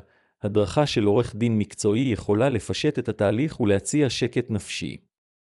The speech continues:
המומחיות שלו בהתמודדות עם מורכבויות משפטיות,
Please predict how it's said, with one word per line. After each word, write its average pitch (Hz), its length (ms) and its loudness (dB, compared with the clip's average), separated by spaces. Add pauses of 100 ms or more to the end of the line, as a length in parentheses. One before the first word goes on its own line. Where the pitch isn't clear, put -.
(520)
המומחיות 107 640 0
שלו 104 240 2
בהתמודדות 101 680 0
עם 120 100 0
מורכבויות 110 600 2
משפטיות, 98 800 -4